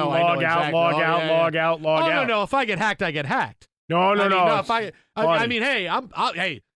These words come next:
Speaker 1: hey, hey. Buffalo Wild Wings is having a very bad night 'cause they got hacked. But if I get,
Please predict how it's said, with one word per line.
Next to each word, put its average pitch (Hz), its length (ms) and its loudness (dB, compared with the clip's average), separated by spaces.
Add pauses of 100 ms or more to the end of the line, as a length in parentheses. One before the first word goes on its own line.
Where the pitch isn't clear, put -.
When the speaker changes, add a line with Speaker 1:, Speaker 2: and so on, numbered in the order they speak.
Speaker 1:
hey, 185 120 -2
hey. 165 220 -4 (260)
Buffalo 220 400 -2
Wild 208 380 0
Wings 151 240 -4
is 151 100 -6
having 156 260 -4
a 147 80 -4
very 202 360 -2
bad 180 320 -4
night 175 240 -4
'cause 143 140 -8
they 160 140 -2
got 143 200 -4
hacked. 131 360 -8
But 170 140 -4
if 160 100 -8
I 254 140 -4
get, 147 160 -14